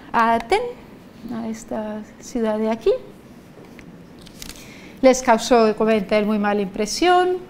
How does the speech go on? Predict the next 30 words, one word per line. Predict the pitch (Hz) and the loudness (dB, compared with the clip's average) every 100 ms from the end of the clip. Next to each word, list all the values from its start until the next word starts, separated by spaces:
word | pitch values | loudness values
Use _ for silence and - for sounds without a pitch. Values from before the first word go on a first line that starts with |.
| - | -10
eh, | 220 202 | -8 -8
estaba | - 214 208 208 | -6 -2 0 0
todo | 214 | 0
lleno | 214 214 208 | 0 0 -2
de | 202 | -4
soldados | 214 208 214 214 208 | -2 4 4 4 -2
senegaleses | - 208 196 214 285 285 262 - | -4 -2 0 4 4 2 -4 -4
en | 214 | -4
la | 196 | -4
calle | - 294 320 302 285 | 2 2 2 0 -2
para | 240 208 | -2 -4
registrar | 196 190 214 - 220 208 | -6 -10 -12 -2 -2 -2
equipajes, | 190 190 285 311 - 311 311 - - - - - - - | -4 2 2 2 -4 -6 -6 -14 -20 -20 -20 -20 -20 -6
eh, | 214 | -2
les | 214 | 0
dieron | 233 226 214 | 2 2 2
algo | 208 208 | 0 -2
de | 208 | -4
comer | 226 240 320 349 339 - - - - | -2 2 2 2 -2 -10 -20 -20 -6
y | 247 | 0
en | 285 | 0
ese | 302 320 | 0 2
momento | 330 320 320 320 311 | 4 6 4 0 -6
separaron | - 262 226 233 240 254 | -4 -2 0 2 2 2
a | 247 | 0
los | 247 240 262 | -2 -2 -2
hombres | 247 240 240 | -2 0 -2
de | 208 | -2
las | 175 - | -6 -8
mujeres. | 147 - - - - - | -12 -12 -14 -16 -20 -20